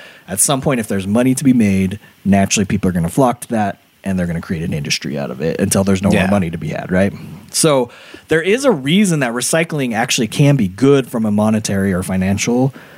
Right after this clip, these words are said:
Speaker 1: position, a-, and that's, that's an incentive that is there. So it's not just that people wanna recycle out of the goodness of their hearts, right?
Speaker 2: Yeah.
Speaker 1: So, you
Speaker 2: Well,
Speaker 1: have that.
Speaker 2: here's just, like, an idea that, like, I mean,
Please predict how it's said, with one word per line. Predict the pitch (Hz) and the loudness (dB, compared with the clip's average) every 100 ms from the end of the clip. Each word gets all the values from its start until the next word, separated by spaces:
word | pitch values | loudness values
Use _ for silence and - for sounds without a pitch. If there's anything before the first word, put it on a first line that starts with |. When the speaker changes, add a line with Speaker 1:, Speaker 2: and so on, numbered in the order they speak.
| - - | -20 -4
Speaker 1:
position, | 135 135 143 156 156 160 - _ - | 0 2 2 2 2 2 -2 _ -6
a-, | 110 107 104 | 0 2 2
and | - 104 | 2 2
that's, | 101 90 - - - _ _ _ | 2 0 -2 -4 -6 _ _ _
that's | - 101 - | -2 0 0
an | 104 | -2
incentive | 95 220 196 113 | 0 2 2 0
that | 98 95 | -2 -6
is | 92 | -6
there. | 92 123 95 - | -2 0 0 -6
So | - 104 101 | -6 -2 -2
it's | 104 | 0
not | - - - - - - _ _ - | 0 0 -6 -20 -20 -20 _ _ -2
just | 180 175 - | 0 0 -2
that | 143 | -2
people | 147 131 | -2 -2
wanna | 123 117 | 0 0
recycle | 107 - 101 104 | 0 -2 -2 -2
out | 95 | -2
of | 95 | -2
the | 95 | -4
goodness | 101 92 92 | -2 -2 -4
of | 90 | -6
their | 82 | -8
hearts, | - - 101 53 - - | -6 -2 -2 -2 -10 -12
right? | 71 85 82 - - - - | -8 -8 -8 -14 -20 -10 -4
Speaker 2:
Yeah. | 104 - - - | -2 -4 -16 -12
Speaker 1:
So, | - 101 85 85 - - | -8 -6 -8 -10 -14 -2
you | 160 | 0
Speaker 2:
Well, | 175 | 2
Speaker 1:
have | 160 | 0
that. | 160 | 0
Speaker 2:
here's | 175 190 | 2 2
just, | 196 151 | 2 0
like, | 135 | -2
an | 117 | -2
idea | 107 110 104 98 104 | -6 -4 -2 0 0
that, | 110 101 95 - - | 2 2 0 -4 -2
like, | 120 104 - - | 0 0 -2 -4
I | 135 | 0
mean, | 139 131 107 | 2 2 -2